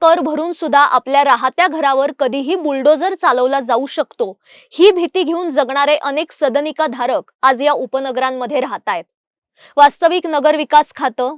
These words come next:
महसूल विभाग, पोलीस विभाग, जिल्हा परिषद विभाग, महानगरपालिका विभाग आणि नोंदणी विभाग यांनी समन्वयाने कार्यवाही केल्यास अनधिकृत इमले उभे राहणारच नाहीत. पण विकसकांसोबत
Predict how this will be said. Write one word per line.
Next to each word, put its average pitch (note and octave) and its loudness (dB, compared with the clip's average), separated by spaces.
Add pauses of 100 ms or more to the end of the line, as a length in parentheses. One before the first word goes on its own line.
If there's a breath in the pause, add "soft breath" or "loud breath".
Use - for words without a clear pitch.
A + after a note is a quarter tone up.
महसूल C4 -4
विभाग, A3+ 0 (180)
पोलीस C#4 0
विभाग, A3+ -2
जिल्हा C4+ -2
परिषद D4+ -4
विभाग, A3+ -4 (400 soft breath)
महानगरपालिका D4+ 0
विभाग A#3+ -2
आणि C#4+ -2
नोंदणी D4 -2
विभाग A#3 -4 (480 soft breath)
यांनी E4 2
समन्वयाने F#4 0
कार्यवाही C#4+ 2
केल्यास C4+ 0 (180)
अनधिकृत D4+ -2
इमले C#4 -4 (140)
उभे C4+ 0
राहणारच C#4 0
नाहीत. G#3+ -8 (640)
पण G4+ 4
विकसकांसोबत E4 0